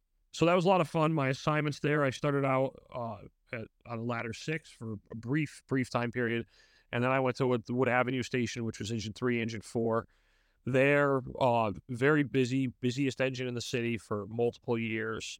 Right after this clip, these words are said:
So, again, a lot of, uh, busy daily career engine stuff, right? Medical after medical, car fire after car fire, lockout after lockout. Uh, so a, just a lot of experience to be gained. And then from there, I went back, uh,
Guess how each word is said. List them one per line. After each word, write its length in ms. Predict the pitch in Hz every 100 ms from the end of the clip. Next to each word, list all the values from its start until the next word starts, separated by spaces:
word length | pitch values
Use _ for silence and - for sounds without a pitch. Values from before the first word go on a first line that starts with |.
| -
So, 360 | 71 78 73 - _ _ _ _ _ _ -
again, 260 | 127 120
a 40 | 120
lot 220 | 127 131
of, 220 | 127 113
uh, 240 | 117 107 - _ _ _ 123
busy 280 | 139 143 147
daily 600 | 123 135 139 139 135 127 -
career 420 | - 135 131 127 120
engine 240 | 123 117
stuff, 320 | - - -
right? 160 | 117 120
Medical 340 | 120 117 123
after 160 | 113 113
medical, 460 | 120 127 123 120
car 220 | - 113 110
fire 200 | 113 85
after 180 | -
car 220 | - 120 113
fire, 420 | 120 110 - -
lockout 440 | - 110 - 69 67
after 200 | 65 -
lockout. 480 | 76 71 - - - _ _ _ _ _ _ _
Uh, 160 | - 73
so 340 | 76 - 117 113 -
a, 240 | 151 156 -
just 180 | 170 147
a 60 |
lot 300 | 151 160 165
of 80 | 165
experience 520 | 147 - 143 131 117 -
to 100 | 104
be 100 | 107
gained. 400 | 104 92 80 - _ _ _ _ _ _ _
And 180 | 117 131
then 100 | 131
from 200 | 123 135
there, 160 | 139 143
I 60 |
went 180 | 139 131
back, 240 | 131 127 -
uh, 280 | 120 117